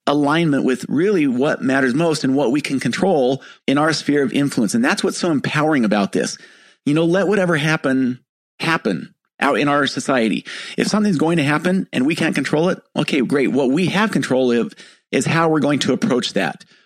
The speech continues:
What are we going to do to be in what we call figuratively quadrant two, if you've been through any of our trainings? And it's these three habits that will do exactly that. So I'm just briefly gonna walk through each one of these and how to bring them into alignment so that two thousand twenty-two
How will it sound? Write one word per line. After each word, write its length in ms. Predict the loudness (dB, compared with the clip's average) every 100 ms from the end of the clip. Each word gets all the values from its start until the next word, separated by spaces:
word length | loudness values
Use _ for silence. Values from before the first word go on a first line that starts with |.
| _
What 200 | 0 2
are 100 | 2
we 180 | 2 0
going 220 | 2 0
to 40 |
do 240 | 2 0 0
to 80 |
be 260 | 0 0 2
in 120 | 2
what 140 | 2 0
we 100 | 0
call 180 | 0
figuratively 540 | 0 0 2 2 2 0
quadrant 480 | 0 0 2 0 0
two, 340 | 2 2 0 -4 -8
if 220 | -4 -2
you've 180 | 0 -2 -6 _
been 200 | -2 0
through 140 | 0
any 100 | 0
of 60 | 2
our 100 | 2
trainings? 500 | 2 2 2 0 -2 -12 -20 -20 _
And 120 | -4 -2
it's 100 | -2
these 360 | 0 0 -2
three 240 | -2 0 2
habits 460 | 2 2 2 0
that 80 | 0
will 120 | 0
do 180 | 2 2
exactly 560 | 2 0 0 0 0 2
that. 360 | 2 0 -4 -18 -20 _
So 140 | -2
I'm 160 | 0 2
just 160 | 0
briefly 240 | 0 0 0
gonna 140 | 2
walk 260 | 2 0 0
through 240 | 0 0
each 240 | 0 -2 0
one 140 | 0
of 80 | 2
these 380 | 2 2 0 -4 -16 -20 -20 _
and 140 | -4 -2
how 220 | 0 0
to 80 | 0
bring 240 | 0 0
them 140 | 2
into 220 | 0 0 0
alignment 440 | 2 2 2 0
so 160 | 0 -2
that 160 | -2
two 140 | -4 0
thousand 320 | 0 2 0
twenty-two 680 | 0 0 0 0 0 -2